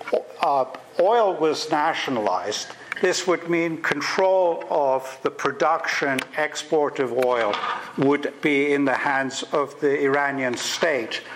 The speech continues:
rather than the hands of A I O C. Um, and th-, this is right,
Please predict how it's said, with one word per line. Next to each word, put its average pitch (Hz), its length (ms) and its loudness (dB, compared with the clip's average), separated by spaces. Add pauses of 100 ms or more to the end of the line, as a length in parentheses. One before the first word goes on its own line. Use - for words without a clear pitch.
(140)
rather 147 440 2
than 135 240 0
the 131 160 2
hands 123 600 -2
of 160 300 2
A 151 120 2
I 127 260 2
O 117 80 2
C. 113 480 0 (1300)
Um, 147 580 2
and 160 200 2
th-, 190 160 0
this 156 240 0
is - 160 -4
right, 170 300 2